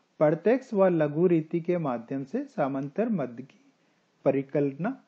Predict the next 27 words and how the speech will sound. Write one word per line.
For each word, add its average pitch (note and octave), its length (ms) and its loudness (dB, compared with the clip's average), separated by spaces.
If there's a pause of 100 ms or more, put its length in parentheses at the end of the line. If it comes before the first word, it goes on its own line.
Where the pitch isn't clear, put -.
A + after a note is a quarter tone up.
(140)
कीजिए। G#2+ 380 -2 (800)
तो G3 400 6 (180)
अवंछित G3+ 480 4
श्रेणी G#3 680 2 (1200)
हमें G#3 280 0
कैसे A3 260 2
पता F3+ 260 4
चलता C#3+ 400 -2
है, A#3 120 -4 (500)
तो G3 180 0
इसमें A3 400 2
जो A#3+ 100 2
हमारा F#3+ 400 6
वर्ग F#3+ 300 6
अंतराल D#3+ 480 2
होता B2 320 -4
है G3 160 -4 (1300)
वो E3+ 220 6
इस G3+ 120 2
प्रकार F3+ 380 4
होता C3+ 220 0
है, D3+ 60 2
जैसे D3+ 220 0
प्राप्तांक E3+ 720 2
ज़ीरो E3+ 300 6
से F3 180 2
दस, C#3 440 -2